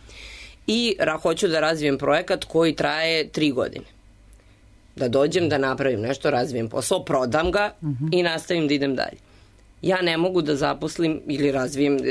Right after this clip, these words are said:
Speaker 1: nastavim da, da poslujem na neki drugi način, da razvijem neki drugi tre-, projekat. Za taj projekat koji želim da razvijem, trebaju mi određena radna snaga mi je potrebna. I nakon tri godine hoću da izađem iz tog posla i da krenem u drugi.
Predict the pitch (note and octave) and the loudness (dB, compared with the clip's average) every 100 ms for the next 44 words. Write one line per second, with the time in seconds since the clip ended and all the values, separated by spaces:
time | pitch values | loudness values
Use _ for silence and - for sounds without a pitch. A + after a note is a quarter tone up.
0 | C3 C3+ C3 - C#3 C3+ C3 - - - | 0 0 -2 0 2 2 0 -4 -14 -20
1 | - D3 C#3+ C#3+ D3+ D3 - C#3 - D#3 | -10 -4 0 0 0 -2 0 -2 2 2
2 | D3+ D3+ C#3+ D3 D3+ D3 C#3+ C#3 B2+ A#2+ | 2 2 0 2 2 2 0 0 -2 0
3 | A#2 A#2+ C3+ B2+ D3 E3 C#3 - - - | -2 0 0 0 2 2 0 -2 -4 -4
4 | C#3 C3+ B2 - - C3+ F3 F3+ F#3 F3+ | 0 2 0 -6 -8 -2 -2 -2 -2 -2
5 | E3 F3 E3+ - - C#3 C#3 C#3+ D3 B2 | 0 0 0 -6 2 2 2 2 2 2
6 | A#2 A#2+ C3+ F3 A3 B3+ - - - D#3 | 2 0 0 0 0 -4 -12 -14 -2 0
7 | D#3 E3 D#3+ D#3+ D3+ D#3 D#3+ D3+ C#3+ C#3 | 4 4 4 4 4 2 0 2 2 2
8 | C3+ C3 C3 B2 - G2 - - - - | 0 0 -2 -2 -2 -4 -6 -10 -12 -20
9 | - - - - - G#3 F3 B2 C#3 C#3 | -20 -20 -20 -20 -6 -4 -4 -2 -2 0
10 | C#3+ C3+ A2+ C#3+ E3 D#3 C#3+ D3+ D3+ D#3+ | 0 0 0 0 0 -2 -2 0 2 2
11 | C3 C3 A#2+ C#3 B2 A#2 B2+ C#3+ D3 D3+ | 2 -2 0 -4 -2 -2 0 0 0 0
12 | D#3 D3+ D3+ B2+ - | 0 2 0 0 -6